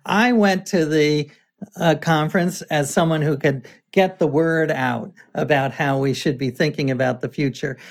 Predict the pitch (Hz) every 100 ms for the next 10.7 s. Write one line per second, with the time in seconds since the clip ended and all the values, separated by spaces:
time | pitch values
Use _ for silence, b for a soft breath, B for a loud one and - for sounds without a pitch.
0 | B B - 214 254 320 - 208 143 151
1 | 180 233 269 196 170 151 - 170 131 -
2 | b 123 185 269 320 269 202 175 185 175
3 | 160 135 160 214 127 - B B - 170
4 | 160 - _ _ - 170 190 202 202 233
5 | 285 170 - 208 - 262 320 320 202 196
6 | 202 180 170 180 165 180 170 165 165 180
7 | 196 - 165 165 175 180 196 185 - 254
8 | 220 190 156 156 202 190 185 165 175 143
9 | 120 - 170 - 190 190 175 147 147 b
10 | b b b 175 151 147 151